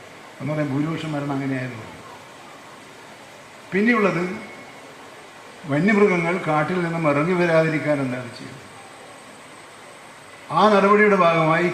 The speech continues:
കാട്ടിനുള്ളിൽ ജലലഭ്യത ഉറപ്പുവരുത്താനും ഭക്ഷണം ഉറപ്പുവരുത്താനും ആവശ്യമായ വിധത്തിൽ ഫലവൃക്ഷങ്ങൾ നട്ടുപിടിപ്പിക്കുകയും ചെറു കുളങ്ങൾ നിർമ്മിക്കുകയും ചെയ്യുക. ഈ പദ്ധതിയും നബാർഡിൻ്റെ സാമ്പത്തിക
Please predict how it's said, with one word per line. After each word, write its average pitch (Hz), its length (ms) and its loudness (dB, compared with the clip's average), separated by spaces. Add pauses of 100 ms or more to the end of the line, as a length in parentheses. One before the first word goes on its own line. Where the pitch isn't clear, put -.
കാട്ടിനുള്ളിൽ 180 680 0 (120)
ജലലഭ്യത 170 560 0 (100)
ഉറപ്പുവരുത്താനും 160 760 -2 (680)
ഭക്ഷണം 190 400 2
ഉറപ്പുവരുത്താനും 160 680 0 (200)
ആവശ്യമായ 151 440 0 (100)
വിധത്തിൽ 135 320 -2 (580)
ഫലവൃക്ഷങ്ങൾ 180 760 0
നട്ടുപിടിപ്പിക്കുകയും 156 880 0 (260)
ചെറു 151 300 0
കുളങ്ങൾ 156 440 2
നിർമ്മിക്കുകയും 147 600 -2
ചെയ്യുക. 104 260 -12 (1500)
ഈ 214 40 2 (120)
പദ്ധതിയും 165 440 2 (180)
നബാർഡിൻ്റെ 180 560 4
സാമ്പത്തിക 165 400 -2